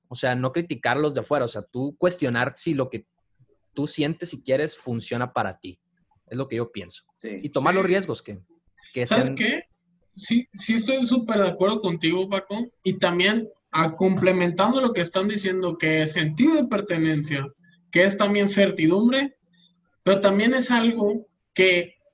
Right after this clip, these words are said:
Speaker 3: hay un factor que, en, o sea, en lo personal yo pasaba,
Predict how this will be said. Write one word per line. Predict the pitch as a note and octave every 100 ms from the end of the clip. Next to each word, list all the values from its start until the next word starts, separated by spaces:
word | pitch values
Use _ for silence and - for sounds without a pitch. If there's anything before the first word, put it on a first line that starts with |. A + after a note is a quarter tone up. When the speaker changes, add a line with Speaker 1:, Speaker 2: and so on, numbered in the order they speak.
| _
Speaker 3:
hay | F3
un | G3+ G#3
factor | A3 - G#3 G3+
que, | F#3+
en, | F3+ F3 F3
o | F3 D#3+
sea, | F#3
en | F3
lo | E3+
personal | D#3+ D#3+ D#3+ F3
yo | F#3+
pasaba, | G3+ G3+ E3+ E3+ G3